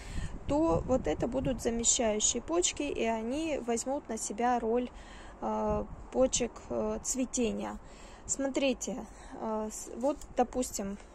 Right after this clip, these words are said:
то, что осталось сейчас, вот эти вот побеги, вот здесь вот, э, соцветия, под ним, э, листья, вот здесь в пазухах ничего не проснётся, поэтому это вот такие вот пустые листья.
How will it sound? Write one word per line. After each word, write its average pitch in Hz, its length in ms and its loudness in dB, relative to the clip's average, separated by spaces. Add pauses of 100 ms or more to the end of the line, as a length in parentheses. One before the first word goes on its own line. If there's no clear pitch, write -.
(100)
то, 311 140 4
что 262 240 2
осталось 254 500 2
сейчас, 208 600 -2 (200)
вот 254 160 0
эти 262 220 2
вот 220 140 -2
побеги, 247 560 4 (760)
вот 247 120 6
здесь 247 320 6
вот, 214 240 0
э, 226 340 -2 (520)
соцветия, 294 800 4
под 240 240 2
ним, 240 300 2
э, 214 340 0
листья, 220 680 0 (400)
вот 226 140 -2
здесь 285 420 0 (160)
в - 140 -18
пазухах 233 640 2
ничего 226 460 -4
не 208 160 -4
проснётся, 285 760 -2
поэтому 240 580 0
это 269 240 4
вот 247 160 0
такие 254 300 0
вот 226 140 -2
пустые 240 560 -2
листья. 226 520 4